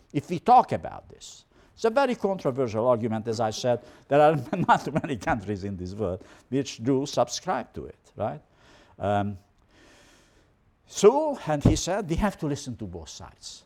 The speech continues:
That's the only way how we find out what truth is, and tyranny by the majority. Well,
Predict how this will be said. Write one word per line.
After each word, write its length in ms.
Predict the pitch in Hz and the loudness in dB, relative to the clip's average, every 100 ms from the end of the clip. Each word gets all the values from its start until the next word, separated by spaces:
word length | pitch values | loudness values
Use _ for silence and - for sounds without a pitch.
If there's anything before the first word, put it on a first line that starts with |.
| _ | _
That's 200 | - 151 | -2 -2
the 140 | 127 180 | 0 2
only 240 | 202 160 | 2 2
way 320 | 104 107 110 92 | 0 0 -2 -4
how 100 | 95 | -6
we 120 | 90 | -6
find 360 | 80 92 80 76 - | -6 -6 -6 -10 -10
out 340 | 80 71 - _ | -10 -10 -18 _
what 280 | 76 - _ | -14 -14 _
truth 540 | - 101 78 - - - | -18 -14 -14 -16 -20 -6
is, 580 | 139 101 - - - - _ _ - - _ _ | -4 -4 -6 -16 -18 -18 _ _ -20 -20 _ _
and 200 | 139 143 | -2 -2
tyranny 360 | 160 185 165 143 | 4 4 4 2
by 220 | 120 113 | 2 2
the 120 | 104 | 0
majority. 800 | 98 98 90 156 127 85 - 71 - | -2 -6 -2 0 0 -2 -10 -16 -10
Well, 380 | 113 277 311 | -10 -8 -10